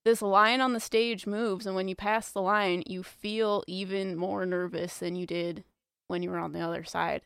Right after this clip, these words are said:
And it, like, tries to convince you to cross the line. So my experience with it is A, my friend A, who can see it because she's open to everything.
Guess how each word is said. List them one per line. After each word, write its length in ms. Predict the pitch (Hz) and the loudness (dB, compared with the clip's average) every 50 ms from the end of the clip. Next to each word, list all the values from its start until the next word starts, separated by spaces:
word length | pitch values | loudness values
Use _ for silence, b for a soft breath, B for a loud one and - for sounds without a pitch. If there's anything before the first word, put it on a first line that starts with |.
| _ - | _ -4
And 220 | 185 180 175 175 | -2 -2 0 0
it, 180 | 180 190 - - | 0 -2 0 0
like, 380 | 190 196 185 175 - - - _ _ _ | 2 2 2 2 0 -4 -14 _ _ _
tries 280 | - 233 240 240 226 - | -2 0 2 2 0 -2
to 100 | - 220 | -6 -8
convince 520 | - - 175 175 160 185 196 202 - - | -6 -6 -6 -4 -2 -2 -2 -2 -4 -6
you 220 | 226 214 220 220 214 | -6 -6 -6 -6 -8
to 120 | - - | -10 -14
cross 420 | - - - 180 180 175 170 - - | -8 0 4 4 4 4 4 -2 -8
the 140 | - 160 | -8 -4
line. 400 | 165 170 175 170 170 - 196 233 - _ _ _ _ _ _ _ _ _ _ _ _ _ _ _ _ _ _ _ _ _ - | -2 0 0 0 -2 -2 -4 -8 -8 _ _ _ _ _ _ _ _ _ _ _ _ _ _ _ _ _ _ _ _ _ 2
So 300 | - 220 208 202 185 - | 6 8 8 8 8 6
my 220 | 180 190 226 269 | 4 2 2 2
experience 500 | 277 - - - 202 196 190 185 175 - | 0 -2 -2 -2 0 0 0 0 0 2
with 160 | 190 180 175 180 | 2 2 4 6
it 220 | 180 175 151 - - | 4 4 4 2 0
is 480 | 180 185 180 180 175 165 170 - - _ _ _ _ _ _ _ _ _ _ - | 0 2 2 2 0 -2 -4 -8 -14 _ _ _ _ _ _ _ _ _ _ 0
A, 400 | 190 190 190 190 196 202 214 214 - | 2 2 4 2 2 0 -2 -2 -2
my 140 | 190 190 190 | -2 -2 -2
friend 240 | - 196 196 185 | 0 -2 -2 0
A, 320 | - 175 180 185 196 208 - - | 0 2 2 2 2 0 -2 -6
who 680 | - 190 208 196 196 190 180 175 175 175 175 175 - - _ _ _ _ _ _ _ _ _ _ _ _ _ - | -8 -6 -4 -2 -2 0 2 2 2 2 0 -2 -4 -8 _ _ _ _ _ _ _ _ _ _ _ _ _ -8
can 140 | - 196 180 | -6 -6 -6
see 280 | - - 202 185 175 | -6 -6 -2 0 0
it 120 | 170 - - _ _ - - - | 0 -2 -4 _ _ -20 -10 -8
because 340 | - 180 - 170 170 170 - | -6 -4 -4 -4 -4 -4 -6
she's 280 | - 170 170 175 - - - | -8 -8 -8 -10 -10 -6 -6
open 280 | 175 170 - 170 175 - | -6 -4 -4 -4 -6 -4
to 80 | - 180 | -2 -2
everything. 480 | 175 175 175 175 - 185 175 175 185 | -2 -2 -2 -2 -2 -2 -2 -2 -2